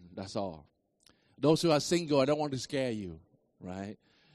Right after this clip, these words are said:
But it's also a sign that you keep delay of, you're afraid of responsibility, I understand. But God made you in His image.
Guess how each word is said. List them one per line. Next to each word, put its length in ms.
But 160
it's 140
also 340
a 60
sign 380
that 100
you 160
keep 240
delay 580
of, 240
you're 220
afraid 400
of 160
responsibility, 1040
I 140
understand. 560
But 400
God 380
made 480
you 420
in 140
His 220
image. 580